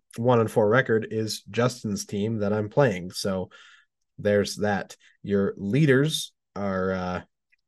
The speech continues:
at four and one. The Seattle Supersonics is the name of one of those, and the other is Luca This George. Um, so interesting names there, but, uh,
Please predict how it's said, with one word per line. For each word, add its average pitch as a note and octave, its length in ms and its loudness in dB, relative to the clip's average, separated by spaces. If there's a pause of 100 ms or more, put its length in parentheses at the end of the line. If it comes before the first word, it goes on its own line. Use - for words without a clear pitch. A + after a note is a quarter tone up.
(100)
at - 160 -8
four A#2 340 4
and G2+ 160 0
one. A#2+ 380 -2 (300)
The G2+ 80 -8
Seattle A2 360 0
Supersonics A2+ 760 -4
is F2+ 80 -14
the F#2+ 100 -8
name F2+ 180 -6
of E2+ 80 -6
one F#2 160 -4
of F2+ 60 -4
those, F2+ 280 -4 (340)
and G2 100 -2
the G2+ 60 4
other G#2+ 200 6
is G2+ 280 2 (100)
Luca A#2+ 380 2
This A2 300 -6
George. F#2 680 -4 (420)
Um, F2+ 520 -4 (340)
so F2 360 -6
interesting F2 680 -10 (300)
names F2+ 540 -6
there, F2 260 -2
but, G2 240 -4 (120)
uh, F#2 180 -2